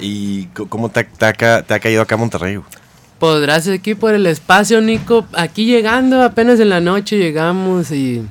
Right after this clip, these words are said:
Speaker 2: ahí estuvimos en el hotel, tranquilones, y ahorita
Speaker 1: Yeah.
Speaker 2: en entrevistas, pero contento de andar por acá.
Speaker 1: Qué cool.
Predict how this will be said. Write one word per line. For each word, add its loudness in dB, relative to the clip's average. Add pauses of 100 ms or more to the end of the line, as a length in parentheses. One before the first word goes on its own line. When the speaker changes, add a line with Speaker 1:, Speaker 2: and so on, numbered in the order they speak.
(220)
Speaker 2:
ahí -6
estuvimos -4
en -4
el -6
hotel, -8
tranquilones, -6
y -8
ahorita -6
Speaker 1:
Yeah. -6 (880)
Speaker 2:
en -12
entrevistas, -2
pero -2 (220)
contento -2
de -2
andar -2
por -4
acá. -6 (220)
Speaker 1:
Qué -6
cool. -4